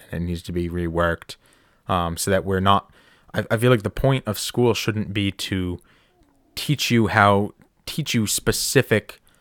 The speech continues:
things, but rather to teach you how to learn,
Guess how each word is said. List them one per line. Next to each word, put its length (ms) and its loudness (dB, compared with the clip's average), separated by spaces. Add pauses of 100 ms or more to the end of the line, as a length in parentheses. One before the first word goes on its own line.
(200)
things, 500 2
but 200 0
rather 320 2
to 140 -10
teach 280 -6
you 120 -2
how 500 0
to 180 -8
learn, 600 -4